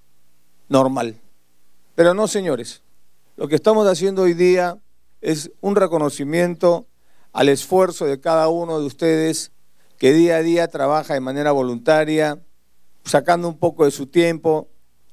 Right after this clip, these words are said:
que podría dedicarlo a su familia o actividades económicas, a trabajar por la sociedad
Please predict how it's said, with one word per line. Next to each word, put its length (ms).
que 60
podría 340
dedicarlo 460
a 40
su 120
familia 840
o 160
actividades 580
económicas, 840
a 100
trabajar 540
por 160
la 80
sociedad 500